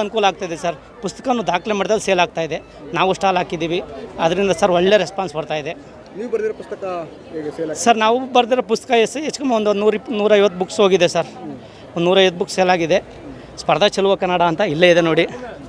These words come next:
Speaker 1: ಸ್ಪರ್ಧಾ ಚೆಲುವ ಕನ್ನಡ ಅಂತ, ಅಂತ ಇದೆ. ಸಾಹಿತ್ಯ ಸಮ್ಮೇಳನದಲ್ಲೂ ಹಾಕಿದ್ದು, ಮಂಡ್ಯ ಸಾಹಿತ್ಯ ಸಮ್ಮೇಳನದಲ್ಲೂ, ಇಲ್ಲೂ ಹಾಕಿದೆ. ಒಂದು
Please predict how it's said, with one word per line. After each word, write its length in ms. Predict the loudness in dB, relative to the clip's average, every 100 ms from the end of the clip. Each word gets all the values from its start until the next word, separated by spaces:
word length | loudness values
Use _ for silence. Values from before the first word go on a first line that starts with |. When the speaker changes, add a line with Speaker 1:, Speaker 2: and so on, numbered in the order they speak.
| -20 -20 -20 -2
Speaker 1:
ಸ್ಪರ್ಧಾ 280 | 0 2 2
ಚೆಲುವ 180 | 2 0 2
ಕನ್ನಡ 200 | 2 2 2
ಅಂತ, 160 | -2 -10 -8 -4
ಅಂತ 140 | 2 4
ಇದೆ. 120 | 4 2 0 -20 -8 0
ಸಾಹಿತ್ಯ 260 | 0 0 -2
ಸಮ್ಮೇಳನದಲ್ಲೂ 480 | -2 0 0 2 2
ಹಾಕಿದ್ದು, 240 | 2 -2 -2
ಮಂಡ್ಯ 160 | -2 -2
ಸಾಹಿತ್ಯ 200 | -2 -4 -4
ಸಮ್ಮೇಳನದಲ್ಲೂ, 420 | -4 -4 -2 -2 -4 -14 -8 0
ಇಲ್ಲೂ 140 | 4 4
ಹಾಕಿದೆ. 320 | 2 -4 -4 -4 -14 -8
ಒಂದು 120 | -4